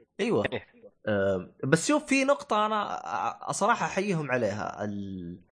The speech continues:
Speaker 1: آه، الم-، شو اسمه؟ السماعات ما كانت مرة صوتها مرتفع. لأنه أنا يوم
Speaker 2: إيه،
Speaker 1: كنت،
Speaker 2: مو صحيح.
Speaker 1: إيه، لأنه أنا يوم كنت في دبي جيمز خمستاش، والله أذاني
Speaker 2: ما
Speaker 1: دامت
Speaker 2: تسمعون
Speaker 1: تتوز-،
Speaker 2: بعض.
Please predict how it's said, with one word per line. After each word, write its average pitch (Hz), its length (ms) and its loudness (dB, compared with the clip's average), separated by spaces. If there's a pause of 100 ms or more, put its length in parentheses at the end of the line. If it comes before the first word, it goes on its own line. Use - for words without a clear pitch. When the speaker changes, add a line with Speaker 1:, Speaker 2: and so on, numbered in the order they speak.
(200)
Speaker 1:
آه، 87 880 0
الم-، 101 320 -2 (200)
شو - 160 4
اسمه؟ 95 400 -2
السماعات 160 880 2
ما 165 160 2
كانت 175 420 0
مرة 131 440 4
صوتها 120 380 0
مرتفع. 107 540 -2 (400)
لأنه 117 180 4
أنا 160 100 6
يوم 160 80 10
Speaker 2:
إيه، 160 180 10
Speaker 1:
كنت، 143 80 4
Speaker 2:
مو 147 260 0 (380)
صحيح. 131 200 -6
Speaker 1:
إيه، 107 100 4
لأنه 139 380 6
أنا 165 100 0
يوم 147 280 0
كنت 185 300 -2
في 113 380 0
دبي 110 400 2
جيمز 135 400 -2
خمستاش، 180 500 0
والله 123 460 4
أذاني 185 380 0
Speaker 2:
ما 190 60 -2
Speaker 1:
دامت 151 260 4
Speaker 2:
تسمعون 143 380 4
Speaker 1:
تتوز-، - 20 4
Speaker 2:
بعض. 107 180 2